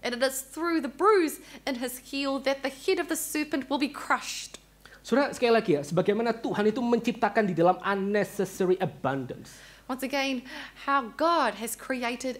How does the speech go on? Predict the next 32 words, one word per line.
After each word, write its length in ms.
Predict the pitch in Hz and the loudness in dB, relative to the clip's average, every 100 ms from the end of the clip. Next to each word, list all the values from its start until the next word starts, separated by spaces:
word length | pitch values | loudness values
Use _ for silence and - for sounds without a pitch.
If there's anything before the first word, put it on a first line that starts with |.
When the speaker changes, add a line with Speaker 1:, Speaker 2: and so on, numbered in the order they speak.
| 247 | -4
Speaker 1:
an 160 | 240 - | -4 -4
unnecessary 640 | 247 254 294 294 - 262 226 | -2 0 -2 -4 -4 -4 -4
abundance. 640 | 214 208 190 - - - | -4 -4 -6 -8 -8 -2
Speaker 2:
Maka 160 | 247 277 | 2 4
di 160 | 185 | 6
dalam 160 | 185 180 | 6 6
bagian 320 | 175 202 208 | 4 4 2
ini 160 | 254 262 | 0 0
kita 160 | 262 | 0
juga 240 | 180 175 156 | 2 2 2
bisa 240 | 175 202 | 0 0
melihat 480 | 202 208 165 214 - | 2 2 2 0 -2
dia 240 | 180 202 | 2 2
pun 240 | 190 247 160 | 2 -2 0
juga 240 | 165 - - | 2 0 -2
sekali 240 | 185 170 | 0 4
lagi 80 | 185 | 4
melakukan 640 | 185 185 180 175 170 185 | 2 2 4 4 2 0
yang 160 | 180 175 | 2 2
namanya 240 | 175 185 | 2 2
unnecessary 720 | 170 175 175 175 - 165 175 170 | 0 0 2 0 0 -2 0 0
abundance 640 | 135 - 135 143 143 131 | -2 0 0 2 0 -2
itu 240 | 135 127 | -6 -8
kepada 480 | 131 127 120 127 - - | -8 -4 -4 -4 -6 -2
orang 320 | 151 143 143 143 | 2 2 0 -2
yang 160 | 156 131 | -4 -2
bahkan 400 | 139 120 139 135 - - | -4 -4 -4 -6 -8 -20
sudah 400 | - - 165 123 | -10 -4 0 0
jatuh 320 | - 110 135 - - - | -2 -4 -4 -8 -14 -12
di 80 | - | -4
dalam 320 | 120 107 104 | 0 0 -2
dosa. 320 | 107 101 110 | -6 -8 -12